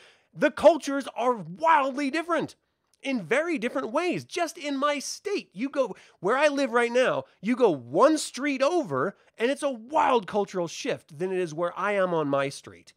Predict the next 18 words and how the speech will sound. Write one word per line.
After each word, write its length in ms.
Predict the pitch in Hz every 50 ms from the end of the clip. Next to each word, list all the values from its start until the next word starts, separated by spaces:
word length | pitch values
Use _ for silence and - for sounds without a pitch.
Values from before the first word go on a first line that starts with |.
| _ _ _ _ _ _ _ _ _ _ _ _ _ _ _ _ _ _ -
That's 400 | 131 143 170 302 294 320 - -
the 180 | - 247 277 262
strength 840 | - - - - - - 185 190 269 269 285 277 262 - - - -
of 140 | - 165 151
the 60 | 143
human 320 | 147 - - 170 147 139 123
experience, 640 | 117 - - - - - 127 110 107 101 98 - -
about 420 | 139 147 143 170 170 190 - - - _ _ _ _ -
what 280 | 151 151 185 226 233
it 100 | 240 214
means 500 | 196 196 202 220 254 285 285 254 214 -
to 140 | - - 214
live. 640 | 202 190 185 190 226 294 330 294 170 113 90 90 - _ _ _ _ -
Y-, 120 | 190 - _ _ _ _
you 180 | - 185 247 247
get 240 | 175 147 - - 226
to 120 | - 277 269
experience 720 | 262 - - - - - - 247 285 302 302 285 -